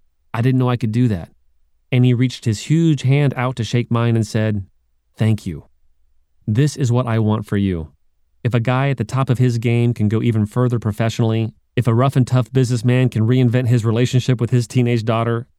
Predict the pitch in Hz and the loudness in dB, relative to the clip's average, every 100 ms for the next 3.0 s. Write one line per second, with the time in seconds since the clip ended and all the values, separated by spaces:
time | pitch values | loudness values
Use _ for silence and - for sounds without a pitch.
0 | - 120 113 110 113 123 135 120 113 110 | -4 0 2 2 0 2 2 2 0 0
1 | 107 95 82 76 _ _ _ - 113 135 | 0 0 -2 -8 _ _ _ -6 -2 0
2 | 143 143 139 127 123 123 120 113 110 107 | 2 4 4 4 2 0 0 0 0 -2